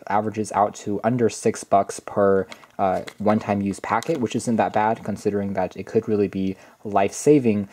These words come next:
uh, depending on, of course, the use and where you, you place it. If it's out of power, uh, maybe you're in a storm or something and you really need to power up your phone to call someone, this could be a nice idea to store one or two, uh, in places which are critical.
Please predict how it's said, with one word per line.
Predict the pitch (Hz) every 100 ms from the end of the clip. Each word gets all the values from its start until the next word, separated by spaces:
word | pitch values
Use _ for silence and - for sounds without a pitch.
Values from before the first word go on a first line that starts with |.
| - -
uh, | 101
depending | 101 - 110 104 98
on, | 95 95 - -
of | -
course, | 98 -
the | 95
use | 104 104 -
and | 95
where | 95
you, | 90 87 _ -
you | 104
place | - - 131 -
it. | 92 -
If | 90
it's | 107 -
out | 98
of | -
power, | - 139 139 135 131 123 - -
uh, | 98
maybe | 95 98 98
you're | 95 92
in | 90
a |
storm | - 117 120 107
or | 95
something | 107 95 98 95
and | 90
you | 90 90 -
really | 113 117 104
need | 101
to | 104
power | - - 104
up | 95
your | 82
phone | - 101 98 90
to | -
call | - 107
someone, | - 95 92 90
this | 87
could | - 107
be | 98 92 - - _ -
a |
nice | 113 107 107
idea | 104 101 98
to | 92
store | - - 110 101 95
one | 90 90
or | 90
two, | - - 98 92 - - -
uh, | 95
in | 98 95
places | - 110 - 98
which | 95
are | 87
critical. | - 104 87 - -